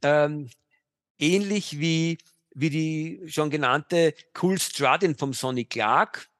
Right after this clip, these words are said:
jetzt retrospektiv betrachtet, ist die wahrscheinlich aus dem ersten Teil unserer, <laughs> unserer Sendung, äh, Hardbop, Schätze abseits der legendären Jazz,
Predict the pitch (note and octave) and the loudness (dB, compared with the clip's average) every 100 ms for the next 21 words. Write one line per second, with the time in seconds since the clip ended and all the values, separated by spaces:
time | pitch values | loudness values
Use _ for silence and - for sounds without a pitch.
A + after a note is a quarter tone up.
0 | _ - C#3 - D3 C#3 D3+ C#3+ D#3+ E3 | _ -6 -4 -2 -4 -4 -6 -6 -8 -6
1 | E3 C#3+ C#3 D#3 - - - _ - - | -2 0 0 -2 -8 -18 -20 _ -2 0
2 | F3+ E3+ D#3 D3+ F3 D#3 - - D#3+ C#3+ | 4 2 4 2 0 -2 -4 -8 -2 -2
3 | - F#3+ - C#3 E3+ F3+ E3+ D#3+ D3+ - | -2 -6 -2 2 2 2 2 2 2 2
4 | E3+ - A#3+ G#3+ D3+ C3+ D3 C3 D3+ D#3 | 0 0 -12 -10 -2 2 2 4 6 6
5 | D3+ C#3 D3+ D3+ E3 D#3 - - _ - | 6 4 4 4 2 2 -14 -20 _ 2
6 | D3 C#3+ - - B2+ - D#3 D#3 D3+ - | 4 6 4 2 0 2 4 4 4 0
7 | D3 - D#3 B2+ C#3 D#3 D3 - D3 C#3+ | 0 0 0 0 0 0 0 0 -2 0
8 | C#3 C#3 C3+ C#3 C3+ C#3 C#3+ - | -2 -2 -2 -4 -4 -4 -4 -6